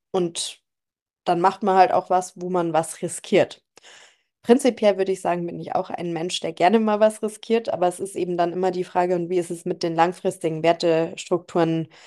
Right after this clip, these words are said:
in Harmonie? Und wo ich sag, okay, ähm, Gesundheit ist für mich ein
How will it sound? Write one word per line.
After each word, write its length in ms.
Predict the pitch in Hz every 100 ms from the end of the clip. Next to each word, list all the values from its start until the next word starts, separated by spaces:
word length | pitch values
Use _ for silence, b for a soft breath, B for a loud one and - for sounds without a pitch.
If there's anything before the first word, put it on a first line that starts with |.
| B B
in 240 | 190 180
Harmonie? 540 | 165 180 170 170 214 254
Und 400 | - 185 180 -
wo 60 |
ich 140 | 175 175
sag, 260 | 180 175 -
okay, 420 | - 196 196 196 _ _ _ -
ähm, 720 | 185 185 175 175 175 165 175 -
Gesundheit 680 | 170 190 226 220 220 202 -
ist 180 | 180
für 120 | - 170
mich 340 | 180 - -
ein 320 | 170 160 160